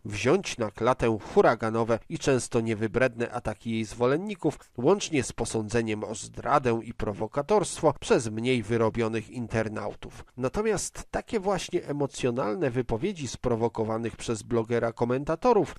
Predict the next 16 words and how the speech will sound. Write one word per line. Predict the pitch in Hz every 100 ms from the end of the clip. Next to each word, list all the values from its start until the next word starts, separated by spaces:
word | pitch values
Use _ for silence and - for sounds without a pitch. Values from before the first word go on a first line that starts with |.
| -
doświadczonemu | 123 110 - 113 - - 101 120 180 135
politykowi | - 104 107 113 - 143 127 117 -
mogą | 226 175 127
powiedzieć | 120 107 117 107 104 -
wiele | - 113 113 107 -
na | 120 120
temat | 123 113 107 98
rzeczywistych | 113 - 101 120 - 117 -
nastrojów | 104 - 117 117 110 -
elektoratu | 117 107 - 107 131 139 135 -
i | 202
związanych | 147 123 113 104 113 110 -
z |
tym | - 113 -
ewentualnych | 131 113 104 107 104 104 110 92
zagrożeń. | 113 104 110 101 -